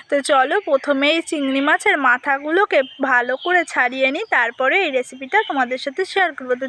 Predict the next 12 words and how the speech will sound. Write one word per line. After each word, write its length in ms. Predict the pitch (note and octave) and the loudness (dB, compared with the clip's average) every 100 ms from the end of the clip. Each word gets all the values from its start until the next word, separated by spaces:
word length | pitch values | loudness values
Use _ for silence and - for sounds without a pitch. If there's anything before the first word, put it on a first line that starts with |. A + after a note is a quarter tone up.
| C#4 | 0
চলো, 180 | C4+ F#4 E4 | 2 2 0
প্রথমে 280 | C#4 C#4 F4 - - - | -2 -2 -6 -10 -12 0
এই 60 | C#4 | 0
চিংড়ি 240 | C#4 C4 B3+ | 0 -4 -2
মাছের 240 | B3+ C4 F4 C#4 | -4 -2 0 0
মাথাগুলোকে 540 | C4 B3+ C4 C4 E4+ F4 | 0 -2 -2 0 -2 0
ছাড়ানো 400 | D#4 A#3+ B3 B3+ B3+ | -2 -2 -2 -4 0
যাক। 180 | D#4+ - - - _ _ - - - _ _ - - - - _ - C6+ C6+ C6+ _ - C6+ - - - - - - _ - _ _ _ _ _ _ - | 0 -2 -18 -18 _ _ -20 -20 -20 _ _ -20 -20 -20 -20 _ -20 -20 -20 -20 _ -20 -20 -20 -20 -20 -20 -20 -20 _ -20 _ _ _ _ _ _ 4
এই 180 | C4+ C#4 | 4 4
যে 80 | D#4+ F4+ D4 | 2 4 4
দেখতেই 300 | A#3 D4 D4 | 2 0 4
পাচ্ছ 200 | D4 - | 2 2